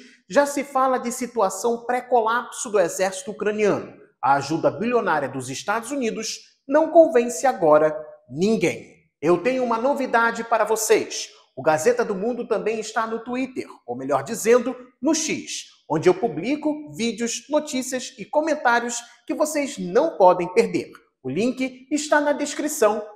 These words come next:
deste vídeo. O comandante-chefe das Forças Armadas ucranianas, o general Alexandr Syrskyi,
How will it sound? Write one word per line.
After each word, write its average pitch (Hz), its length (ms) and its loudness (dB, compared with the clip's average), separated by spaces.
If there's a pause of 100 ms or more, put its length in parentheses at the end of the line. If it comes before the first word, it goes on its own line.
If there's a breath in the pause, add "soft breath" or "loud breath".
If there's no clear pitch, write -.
(180)
deste 127 480 -6
vídeo. 214 460 -4 (1200)
O 269 80 2
comandante-chefe 285 1040 4
das 233 220 0
Forças 247 400 0
Armadas 202 540 2
ucranianas, 220 800 2
o 131 40 -10
general 156 440 2
Alexandr 143 640 -4
Syrskyi, - 600 -8